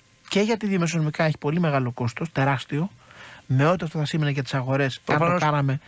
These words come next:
Speaker 2: Ναι.
Speaker 1: ξαφνικά
Speaker 2: Και
Speaker 1: και
Speaker 2: μάλλον
Speaker 1: μετρημένα.
Speaker 2: μετά πρέπει να βρεθεί άλλος φόρος να αντικα-, να υποκαταστήσει τον φόρο αυτό,
Speaker 1: Για
Speaker 2: έτσι δεν είναι;
Speaker 1: κάθε δέκα λεπτά μείωση του ειδικού φόρου κατανάλωσης στο καύσιμα θες περίπου εβδομήντα εκατομμύρια. Για κάθε δέκα λεπτά. Με την άνοδο του πετρελαίου όπως πηγαίνει τώρα,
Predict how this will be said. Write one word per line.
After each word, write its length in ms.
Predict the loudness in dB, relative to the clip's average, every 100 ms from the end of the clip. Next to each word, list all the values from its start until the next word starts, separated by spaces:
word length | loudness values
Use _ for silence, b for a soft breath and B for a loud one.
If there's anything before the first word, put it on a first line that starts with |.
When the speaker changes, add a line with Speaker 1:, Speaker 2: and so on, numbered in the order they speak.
| B -6
Speaker 2:
Ναι. 140 | -6
Speaker 1:
ξαφνικά 440 | -4 -4 -2 0
Speaker 2:
Και 60 | 0
Speaker 1:
και 60 | 2
Speaker 2:
μάλλον 200 | 0 2
Speaker 1:
μετρημένα. 260 | 0 0 0
Speaker 2:
μετά 100 | 0
πρέπει 160 | 0 -2
να 100 | -2
βρεθεί 260 | -2 0
άλλος 260 | 2 0 0
φόρος 260 | 0 0
να 60 | 0
αντικα-, 320 | -2 -2 -2
να 100 | 0
υποκαταστήσει 760 | -2 -4 -4 0 0 0 -2 -2
τον 160 | -2
φόρο 200 | 0 0
αυτό, 180 | -2 -2
Speaker 1:
Για 100 | 0
Speaker 2:
έτσι 140 | 0 2
δεν 100 | 2
είναι; 40 | 2
Speaker 1:
κάθε 120 | -2
δέκα 360 | 0 -2 0 -2
λεπτά 400 | -2 -2 -2 0
μείωση 400 | 2 0 -2 -4
του 80 | -4
ειδικού 280 | -2 -4
φόρου 260 | -4 -2 -2
κατανάλωσης 580 | -2 -2 0 2 0 -2
στο 140 | -6
καύσιμα 400 | 0 -2 0 -4
θες 180 | -2 -2
περίπου 280 | -2 0 0
εβδομήντα 360 | 0 2 2
εκατομμύρια. 580 | 0 0 0 0 -2 -4 -10 -6
Για 100 | -2
κάθε 220 | 2 2
δέκα 220 | 2 0
λεπτά. 340 | -2 -4 -8 -10 _ _ _ _ _ _ _ _
Με 120 | -4
την 280 | -2 -4 0
άνοδο 360 | 2 2 0 -4
του 160 | -4
πετρελαίου 380 | -6 -2 0 0
όπως 120 | -2
πηγαίνει 300 | -2 0 0
τώρα, 420 | 2 2 2 -2